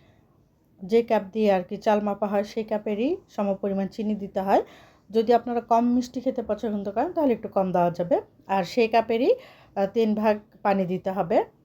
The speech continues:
দিয়ে খুব ভালোভাবে বলক চলে আসলে সেদ্ধ করে রাখা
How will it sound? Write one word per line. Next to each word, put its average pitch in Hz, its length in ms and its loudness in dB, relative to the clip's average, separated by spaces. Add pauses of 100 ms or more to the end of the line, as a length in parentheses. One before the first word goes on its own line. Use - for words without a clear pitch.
(140)
দিয়ে 226 340 4
খুব 233 180 -8
ভালোভাবে 226 380 0
বলক 190 340 0
চলে 202 160 -2
আসলে 196 340 -2 (340)
সেদ্ধ 240 260 -4
করে 208 260 2
রাখা 190 320 0